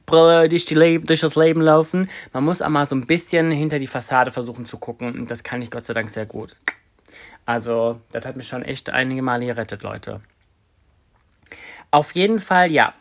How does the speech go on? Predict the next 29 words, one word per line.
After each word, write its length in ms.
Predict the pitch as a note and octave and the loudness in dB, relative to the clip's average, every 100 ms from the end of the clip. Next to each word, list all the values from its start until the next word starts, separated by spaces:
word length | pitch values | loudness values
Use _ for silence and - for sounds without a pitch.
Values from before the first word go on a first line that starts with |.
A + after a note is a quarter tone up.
| _ _ | _ _
Ähm, 920 | D#3 D#3+ D#3+ D#3+ E3 E3 E3 D#3 C#3+ - _ _ _ _ _ _ _ _ _ | 0 2 4 2 -2 -6 -6 -6 -8 -14 _ _ _ _ _ _ _ _ _
die 160 | - E3 | -6 -6
Entscheidung 680 | F3+ - F3+ G3 G#3+ G#3+ G3+ _ _ _ _ _ _ _ | -4 0 2 2 0 -6 -8 _ _ _ _ _ _ _
ist 260 | E3+ - - | -8 -8 -4
für 80 | D3 | -2
Irina, 300 | D3+ D#3+ D3 | 0 2 2
glaub 160 | D3 | 2
ich, 120 | C#3+ | 0
trotzdem 540 | - D#3 E3 - E3 D3+ | -2 0 0 -2 -2 -2
nicht 220 | D#3 - | -2 2
ganz 240 | C#3+ D#3 | 2 2
so 80 | - | -2
einfach. 200 | B2+ B2 | -4 -4
Sie 60 | C3 | -4
sagt, 300 | B2+ C#3+ - | 0 0 0
sie 60 | |
möchte 280 | C#3+ D3+ - | -2 -2 -4
diesmal 320 | D#3 D3 C#3+ | -8 -6 -4
auf 140 | C3 - | -6 0
beides 320 | C#3 C3+ - | 2 2 -6
hören, 80 | A2 | -6
Herz 280 | A#2+ C#3+ - | 0 0 -2
und 140 | C3 | -14
Kopf. 300 | - C3 - | -6 -6 -6
Sie 60 | C3+ | -12
ist 100 | C3 | -6
eigentlich 240 | C#3+ C#3 | -6 -4
ein 140 | C3+ - | -8 -8
recht 340 | C#3 - | -8 -10